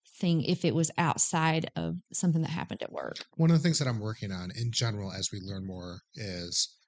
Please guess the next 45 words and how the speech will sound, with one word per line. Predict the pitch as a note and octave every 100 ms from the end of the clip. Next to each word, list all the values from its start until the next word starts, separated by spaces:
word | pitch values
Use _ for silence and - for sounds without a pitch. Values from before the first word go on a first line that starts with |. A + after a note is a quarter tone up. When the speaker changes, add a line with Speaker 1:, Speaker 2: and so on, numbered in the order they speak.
| _ _ _ _ _ _
Speaker 2:
um, | A2 G#2 F#2+ G2
to | -
stop | A2 - A#2+ A2 -
comparing | - G2+ G2 - G#2+ G#2
to | -
the | A2+
U | A2+
S | B2 B2
because | A#2+ G#2 -
they're | F3
Speaker 1:
Yeah. |
Speaker 2:
just | E3 E3
different. | - - - - - _ _ _
It's | - -
Speaker 1:
Yeah. | D4+
Speaker 2:
just | F#4+ D3+
two | D3+ C3+
totally | - B2+ C#3
different | C#3 D3+ D3+
worlds, | A#2 G#2+ G2+ - - -
different | B2+ B2+ C3
circumstances. | B2 G#2+ G#2+ - A2 - G#2+ G#2 - - -
So | - G#2 G2 F#2 - _ -
therefore, | A2 G#2 - G2 F#2
it | -
has | C3+ A#2
to | A2+
have | G2+
a |
different | - G#2 - G2 F2 - -
approach. | - D#2+ - - - _ -
Speaker 1:
Mm-hmm. | A#3 A3 A3+ _ -
Speaker 2:
And | A#2
so | - A#2+ G2+ G2 _ _
if | A3 B3 -
we | F3
were | B2+ B2+
to | A#2
compare | - G#2+ - F#2+
that, | F2 F2
that | - G#2
would | G#2+ G2
be | G#2
like | G2 F#2 F#2+ -
your | G2 F2 E2+